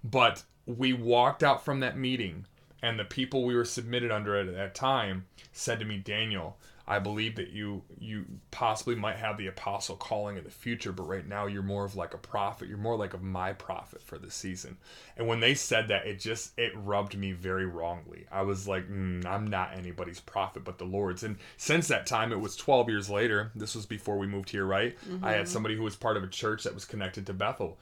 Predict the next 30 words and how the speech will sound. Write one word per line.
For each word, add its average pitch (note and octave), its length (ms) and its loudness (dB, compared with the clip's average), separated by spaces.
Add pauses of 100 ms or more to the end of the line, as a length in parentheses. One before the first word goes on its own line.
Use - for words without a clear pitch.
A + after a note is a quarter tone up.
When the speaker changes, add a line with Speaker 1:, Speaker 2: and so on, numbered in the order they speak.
(260)
Speaker 1:
and G2+ 120 -4
they F#2+ 100 0
had F#2+ 180 -2
told G2+ 180 0
me G2+ 120 0
that, F#2+ 260 0
um, F#2 360 -2 (120)
"We A2+ 120 -4
see A2+ 200 -4
you A2 160 0
as G2+ 80 -4
an G2 80 -2
evangelist, G2 760 2
but - 80 -6
more A2 240 2
so A2+ 160 -2
like G2 240 0 (100)
our G2 300 4
evangelist E2+ 560 -4
for F2 140 -8
this - 220 -8
church." - 380 -4 (380)
And G2 380 -2
I A#2+ 160 6
would B2+ 100 4
be A2+ 160 -2
very A2+ 420 4
careful A#2+ 540 0
of F#2+ 100 -2 (160)
anybody G#2+ 760 -2